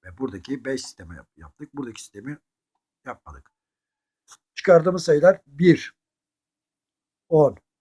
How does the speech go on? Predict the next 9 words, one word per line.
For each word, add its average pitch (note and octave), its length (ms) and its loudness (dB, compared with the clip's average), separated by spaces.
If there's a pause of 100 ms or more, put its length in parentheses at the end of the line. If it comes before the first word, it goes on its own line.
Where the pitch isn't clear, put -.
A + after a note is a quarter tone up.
(680)
yirmi C#3+ 340 -4
bir, - 300 -10 (720)
yirmi C3+ 300 -4
üç, - 360 -6 (680)
otuz, C#3+ 360 -10 (880)
kırk - 300 -12
bir, D3+ 300 -2 (600)
elli B2+ 320 -2
iki, C3 400 -6